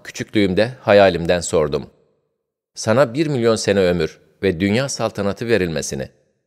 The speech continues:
fakat sonra ademe ve hiçliğe düşmesini mi istersin?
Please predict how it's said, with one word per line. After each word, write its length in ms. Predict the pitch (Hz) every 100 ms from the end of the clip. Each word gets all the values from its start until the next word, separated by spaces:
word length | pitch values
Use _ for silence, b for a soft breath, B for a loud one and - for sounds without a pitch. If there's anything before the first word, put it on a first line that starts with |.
| _ _
fakat 280 | - 117 147
sonra 380 | - 139 123 -
ademe 380 | 90 92 101 127
ve 80 | 92
hiçliğe 440 | 82 - 95 90
düşmesini 460 | 80 - - 90 113
mi 80 |
istersin? 600 | 110 - 82 71 - 92